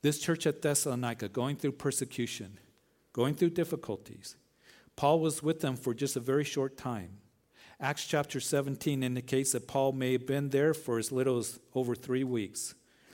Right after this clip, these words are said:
He talked to them about the rapture. He talked to them about the day of the Lord, the Antichrist, the falling away. We know that from Second Thessalonians chapter two, a year later, when he writes to them. He says, "Don't you remember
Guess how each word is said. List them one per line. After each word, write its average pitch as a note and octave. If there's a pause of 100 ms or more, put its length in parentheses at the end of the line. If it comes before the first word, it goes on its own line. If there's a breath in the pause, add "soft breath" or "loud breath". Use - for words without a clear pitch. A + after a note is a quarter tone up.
(240 loud breath)
He D#3
talked E3
to C3
them A2
about G2+
the -
rapture. F#2+ (340 loud breath)
He D3+
talked F#3
to C#3
them A2
about A2+
the G#2+
day G#2
of G2
the G2
Lord, F#2 (320 loud breath)
the C#3+
Antichrist, A#2+
the B2+
falling D3+
away. C3+ (320 loud breath)
We C#3+
know E3+
that C3
from B2+ (140)
Second F#3+
Thessalonians A#2+
chapter A#2+
two, D#3
a A#2+
year B2+
later, C#3
when A#2+
he A#2+
writes C3
to -
them. F#2+ (540 loud breath)
He D3
says, C3+
"Don't D#3+
you D#3+
remember C#3+